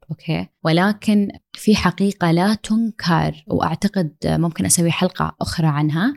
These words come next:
الحقيقة التي لا تنكر هي أن يوجد free will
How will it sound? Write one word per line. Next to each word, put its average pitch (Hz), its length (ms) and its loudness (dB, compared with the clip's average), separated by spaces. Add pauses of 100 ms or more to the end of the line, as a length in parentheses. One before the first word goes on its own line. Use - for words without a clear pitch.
الحقيقة 185 640 0
التي 175 380 2
لا 190 140 2
تنكر 214 640 -4
هي 170 440 -4 (360)
أن 170 280 4
يوجد 190 640 0 (800)
free 196 540 0 (240)
will 143 300 2